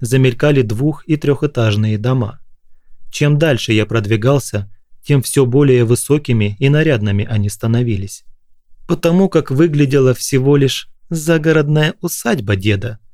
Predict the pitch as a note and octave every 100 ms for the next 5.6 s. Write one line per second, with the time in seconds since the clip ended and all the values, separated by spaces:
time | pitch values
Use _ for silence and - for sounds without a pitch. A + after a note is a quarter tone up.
0 | - - - - C3+ G3+ G#3+ G3+ D3 D#3+
1 | - D#3+ - C3 - C3 A#2 E3+ - G#2+
2 | G2+ - - - D#3+ D#3+ D3+ C#3 C#3 C#3+
3 | - - - F3 F3+ - - D#3+ C3+ D3
4 | D3+ C3+ E3 D#3+ C3 G2+ G2+ A2 A2 A#2
5 | C#3 G2+ G2+ G2+ G#2+